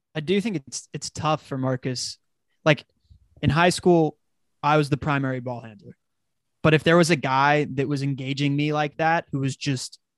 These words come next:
an absolute, just like a ball hawk, who was just up in my grill the entire game, what I would do is I would pass it off to the other guy that could run our offense,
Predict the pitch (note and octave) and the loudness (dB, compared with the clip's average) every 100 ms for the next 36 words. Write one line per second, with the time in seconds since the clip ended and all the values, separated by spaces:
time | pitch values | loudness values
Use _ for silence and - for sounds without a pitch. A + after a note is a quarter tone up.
0 | _ _ D3 C3+ C3 B2+ - C3+ C3+ B2 | _ _ -8 -4 -2 -2 -4 -4 -2 -2
1 | - F3 - D#3+ F3+ A#2+ A#2 B2 D3 D#3+ | -2 -2 -2 -2 -6 -8 -6 -2 0 -2
2 | - _ - D#3+ C3+ - C#3 - _ _ | -4 _ -2 0 0 -2 -6 -6 _ _
3 | D#3+ - D3+ C3+ B2+ C3+ C3+ C3 B2+ C#3 | -2 0 0 -2 -2 -2 0 -2 -2 -2
4 | C3 B2 B2 C#3+ E3+ _ _ _ C#3+ D3 | -2 -2 -2 -2 -4 _ _ _ 0 4
5 | G3 F3+ C3 C3+ C#3 C#3 C#3+ - C3+ C3+ | 4 2 0 0 -2 -2 -4 -4 -8 -8
6 | C3+ C#3+ C#3 - C3+ C#3 E3 C#3 A#2+ B2 | -4 -2 -2 -6 -4 0 0 -2 -4 -8
7 | B2+ C3 B2+ B2 A#2+ A#2+ C3 C3+ - | -10 -4 -4 -2 -4 -6 -4 -6 -8